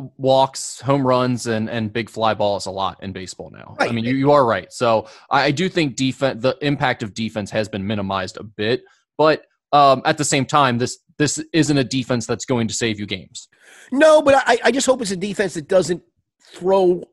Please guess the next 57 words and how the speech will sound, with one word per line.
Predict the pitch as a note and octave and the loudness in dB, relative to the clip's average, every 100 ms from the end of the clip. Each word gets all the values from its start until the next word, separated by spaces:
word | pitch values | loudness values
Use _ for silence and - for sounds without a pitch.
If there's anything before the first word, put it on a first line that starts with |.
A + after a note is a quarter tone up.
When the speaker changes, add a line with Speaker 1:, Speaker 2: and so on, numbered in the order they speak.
| - | -2
Speaker 2:
innings | F3+ E3 C#3 | -2 0 -2
away. | C#3+ C#3 A#2+ A2 | -2 -2 -2 -4
If, | C3+ | -6
if | F3+ F3 | -4 -2
it's | F3+ | -4
a | F3 | -6
team | C#4+ D4 | -6 -4
that's | F#3 - | -4 -4
maybe | F#3+ G3 | -2 -2
not | E3 F3 F#3 | -2 -4 -2
gonna | F3 | -4
make | F3+ F3 | -2 -4
a | |
play | D#3 - F3 F3+ | -10 -4 -2 -2
here | E3+ E3+ | -4 -4
and | E3+ | -2
there, | E3 E3 E3 - _ _ | -2 0 -2 -6 _ _
but | D3 | -8
it's | C#3+ | -2
gonna | F3+ | -2
catch | D3 F3 E3 - | 0 -2 -4 -4
the | |
ball | C#3+ D3 D3+ D3+ | 0 2 4 2
and | C3+ | 0
is | A2+ | -2
not | C#3+ - | -4 -4
gonna | D3+ | -4
make | C#3 C#3+ C#3 | -2 -2 -2
errors | C#3 C3+ C3 | -2 0 -2
and | B2+ | -4
is | A#2 | -6
not | C3+ - | -6 -4
gonna | C3 A2+ _ _ _ | -6 -6 _ _ _
make | C#3 D3+ | 0 0
it | D3 | 0
a | |
four | A#2 D#3+ D3 C3+ | -4 -2 0 0
or | |
five | - C#3 C#3 C3 | 0 0 2 0
out | C3+ | -2
inning, | C3 C3+ C#3 - | -2 -4 -6 -6
I, | F#3+ F#3 | -6 -4
I | |
think | G3 G3+ | -4 -4
I'm | F#3 | -4
gonna | F3+ | -2
have | E3+ | -4
to | - | -6
live | B2+ C3 | -6 -6
with | A2+ - | -6 -8
that | A2+ G#2+ | -8 -8
just | E3 - | -12 -10
because | F3+ D#3+ C3+ | -8 -4 -4
of | |
the | C3 | -4
offensive | B2+ B2+ C3 A#2 A2 | -4 -6 -6 -8 -8
upgrade. | A2+ - F#2 E2 | -8 -10 -16 -16